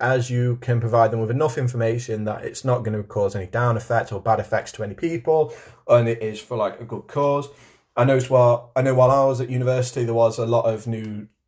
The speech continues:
teams and a lot of new societies that came across. There was,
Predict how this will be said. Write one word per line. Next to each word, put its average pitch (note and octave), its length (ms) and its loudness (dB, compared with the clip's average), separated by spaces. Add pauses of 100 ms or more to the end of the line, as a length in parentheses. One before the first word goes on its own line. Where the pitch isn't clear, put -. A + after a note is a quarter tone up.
teams C3 440 0
and A#2 80 0
a A2+ 60 2
lot A2 160 4
of A2 300 -4
new A2 200 -4
societies A#2+ 580 -2
that - 140 -4
came A2 180 -2
across. C#3+ 420 2 (500)
There A#2 300 4
was, A2 500 4